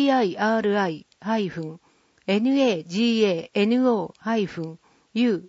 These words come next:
スラッシュ 市外局番零二六三は省略しています。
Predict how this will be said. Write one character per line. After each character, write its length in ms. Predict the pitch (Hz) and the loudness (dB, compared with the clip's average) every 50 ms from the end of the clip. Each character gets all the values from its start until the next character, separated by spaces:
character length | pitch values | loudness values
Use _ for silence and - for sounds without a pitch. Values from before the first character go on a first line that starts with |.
| - | -16
ス 160 | - - - | -10 -6 -4
ラ 100 | 190 190 | -4 -2
ッ 40 | 196 | -4
シ 220 | - - - - 151 | -6 -8 -10 -10 -10
ュ 60 | 165 - _ _ _ _ _ _ _ _ _ _ _ _ _ _ _ _ _ _ _ _ _ _ | -12 -14 _ _ _ _ _ _ _ _ _ _ _ _ _ _ _ _ _ _ _ _ _ _
市 240 | _ - - 233 233 | _ -8 -4 0 0
外 200 | 269 277 285 277 | 2 2 2 2
局 300 | - 277 269 - - - | 2 0 0 0 0 -2
番 300 | 175 180 175 175 165 - 208 | -2 -2 -4 -4 -8 -4 0
零 220 | 254 269 285 277 | 2 2 4 4
二 180 | 285 294 269 214 | 4 4 4 2
六 160 | 196 185 - | 2 -2 -2
三 240 | - - 254 254 247 | -2 -2 0 0 2
は 120 | 208 170 | 0 -2
省 200 | - - 190 180 175 | -2 -2 -2 -2 0
略 200 | 175 175 170 - | -2 -4 -4 -6
し 80 | - - | -8 -6
て 120 | - 165 | -4 -4
い 80 | 160 156 | -4 -4
ま 180 | 147 147 156 | -6 -8 -10
す。 160 | - - _ | -12 -14 _